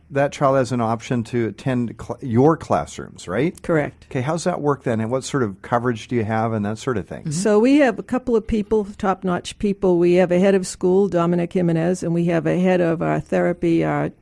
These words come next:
Speaker 2: what we call pediatric clinical services,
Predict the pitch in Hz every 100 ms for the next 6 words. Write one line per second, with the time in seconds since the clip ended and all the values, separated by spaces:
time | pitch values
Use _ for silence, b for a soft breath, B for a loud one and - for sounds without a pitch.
0 | - 160 160 156 170 151 - 196 165 160
1 | 156 - - - 160 160 147 - 160 151
2 | 160 185 190 185